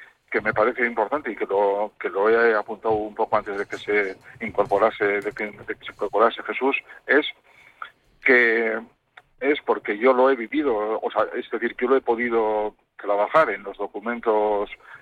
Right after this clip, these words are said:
en, en los documentos que ha escrito el Papa Francisco, es decir, la continuidad sin ninguna duda con el magisterio de los pontífices anteriores. Es verdad que igual en este primer momento, igual no es momento para,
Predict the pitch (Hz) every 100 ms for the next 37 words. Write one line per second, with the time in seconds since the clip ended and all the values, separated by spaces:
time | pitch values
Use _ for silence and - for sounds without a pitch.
0 | _ - - - 104 98 95 101 107 107
1 | 110 101 104 98 92 98 98 - - 98
2 | 92 - 101 101 101 92 107 101 98 98
3 | 143 135 120 113 117 113 - - _ -
4 | - 110 120 127 113 113 120 135 170 127
5 | 120 120 139 131 131 139 - 113 98 101
6 | 101 104 - 123 123 131 - _ - 110
7 | 120 123 _ _ _ - 107 - 104 117
8 | 120 110 107 101 98 107 98 80 - -
9 | - - - 123 127 131 - 117 123 110
10 | 120 117 117 117 107 113 120 107 110 110
11 | 107 101 113 104 - 101 101